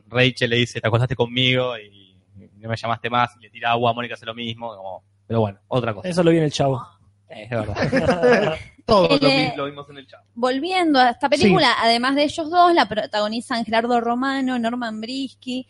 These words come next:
Speaker 4: Marina Bellati, que no sé quién es Marina Bellati, no lo ubico, y Cristina Venegas.
Speaker 1: Mirá.
Speaker 4: Y no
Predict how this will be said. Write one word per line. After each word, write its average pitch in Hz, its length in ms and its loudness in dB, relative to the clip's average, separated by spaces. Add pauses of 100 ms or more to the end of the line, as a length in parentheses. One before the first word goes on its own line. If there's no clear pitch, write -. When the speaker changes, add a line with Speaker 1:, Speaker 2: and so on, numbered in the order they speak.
(280)
Speaker 4:
Marina 247 560 -6
Bellati, 262 600 -4
que 214 140 -8
no 240 140 -14
sé 247 180 -10
quién 196 140 -16
es 208 100 -8
Marina 208 480 -4
Bellati, 254 480 -10
no 220 140 -4
lo 214 100 -2
ubico, 254 460 0 (120)
y 254 200 -10
Cristina 233 420 -10
Venegas. 175 640 -6 (1000)
Speaker 1:
Mirá. - 240 -12 (140)
Speaker 4:
Y 254 200 -2
no 240 100 -2